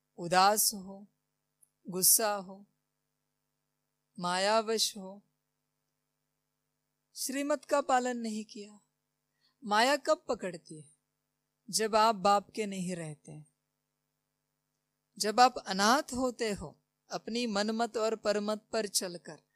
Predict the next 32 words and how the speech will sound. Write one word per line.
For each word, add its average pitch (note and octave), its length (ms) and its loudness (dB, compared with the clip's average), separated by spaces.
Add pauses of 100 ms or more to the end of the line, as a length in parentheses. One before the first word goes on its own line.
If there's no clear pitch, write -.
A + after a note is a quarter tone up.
(340)
तब A#3 180 2
ही B3+ 220 0
माया A#3+ 360 2
आपको A3 320 -2
पकड़ती D3+ 560 -10
है। - 120 -20 (760)
इस B3 240 2
दुनिया A#3+ 540 -2
में D#3 280 -12 (460)
या G3 220 4
तो A#3+ 160 0
आप A3 340 2
माया F#3+ 440 0
के A#3+ 280 0
रहेंगे G3+ 580 -8 (300)
या G3+ 220 2
फिर A#3 280 -2
बाबा G3 380 2
के F#3 220 -8
रहेंगे, D3 460 -16 (960)
आप A3+ 240 2
अपने B3 420 -2
कभी A#3+ 280 0
नहीं C4 300 -4
रह G#3 200 -4
सकते, - 500 -6 (2500)
क्योंकि G#3 260 -6
यह A#3 200 4
दुनिया G#3+ 460 0
बाबा F#3 400 -2
की G#3+ 260 -12
नहीं, G3 380 -8